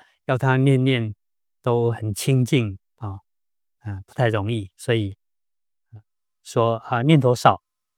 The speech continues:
啊，危害不大，嗯，那不要让它久住啊，不要夹杂进来太多啊，时间太长啊，不要这样。那如果大菩萨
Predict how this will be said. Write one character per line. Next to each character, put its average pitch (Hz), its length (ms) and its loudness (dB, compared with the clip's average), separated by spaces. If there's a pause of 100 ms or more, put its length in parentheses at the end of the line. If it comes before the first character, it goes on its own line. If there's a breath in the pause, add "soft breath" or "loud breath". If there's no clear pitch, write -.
(220)
啊， 104 260 -10
危 117 180 -2
害 117 180 -2 (680)
不 - 80 -8
大， 110 240 2 (340)
嗯， 98 160 -16 (1080)
那 120 120 0
不 - 140 -2
要 120 160 4
让 113 180 0
它 107 100 -4
久 101 260 -8
住 104 280 -8
啊， 110 140 -10
不 - 120 -8
要 117 200 -2 (340)
夹 113 220 -2
杂 98 180 -6
进 113 160 -8
来 101 160 -10
太 117 160 -6
多 110 320 -8 (160)
啊， 104 140 -18 (500)
时 - 180 -10
间 110 160 -8
太 110 160 -8
长 101 400 -8 (100)
啊， 101 140 -16 (140)
不 - 80 -14
要 101 120 -10
这 - 120 -14
样。 104 100 -12 (2000)
那 185 140 6
如 190 100 4
果 180 80 6
大 170 180 8
菩 127 200 -2
萨 135 280 2